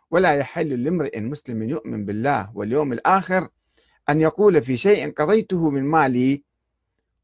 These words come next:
ولا يخالف فيه أمري من قريب أو بعيد. لاحظتوا كيف يعني الدائرة اللي، إنه ممكن أبناء علي ما يكون واحد بعد،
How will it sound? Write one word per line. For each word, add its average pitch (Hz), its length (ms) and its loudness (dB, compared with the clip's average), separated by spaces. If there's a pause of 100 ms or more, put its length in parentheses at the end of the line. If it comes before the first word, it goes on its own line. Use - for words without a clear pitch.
ولا 220 280 4
يخالف 175 500 0
فيه 175 280 -2
أمري 147 260 -4
من 147 120 -6
قريب 196 360 -4
أو 202 240 0
بعيد. 107 440 0 (2250)
لاحظتوا 185 400 -4
كيف 208 260 0
يعني 160 320 -4 (100)
الدائرة 156 500 -2
اللي، 123 480 -6
إنه 117 160 -6
ممكن 202 540 -4
أبناء 175 320 -4
علي 190 240 -2
ما 185 100 -2
يكون 170 260 -4
واحد 147 320 0
بعد، 131 280 0